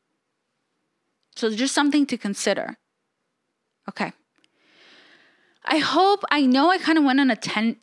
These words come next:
tangent and I didn't fully explain myself properly as much, but, uh, I hope that kinda makes sense and that kinda helps. Okay,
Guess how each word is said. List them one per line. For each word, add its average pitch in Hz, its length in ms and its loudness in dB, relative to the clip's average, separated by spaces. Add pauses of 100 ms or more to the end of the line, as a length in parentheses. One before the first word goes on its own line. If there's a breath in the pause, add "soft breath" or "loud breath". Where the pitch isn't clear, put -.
tangent 277 760 -2 (140)
and 240 100 -2
I 240 100 0
didn't 262 140 0
fully 277 600 -4
explain 233 640 -4
myself 180 480 -4 (160)
properly 240 920 -2
as 269 200 0
much, 285 340 0
but, 226 140 0
uh, 214 280 2
I 220 140 0
hope 262 240 0
that 214 220 -2
kinda 208 260 -2
makes 190 260 -6
sense 190 360 -4
and 185 100 -6
that 165 140 -4
kinda 175 240 -4
helps. - 500 -8 (960)
Okay, 185 320 -4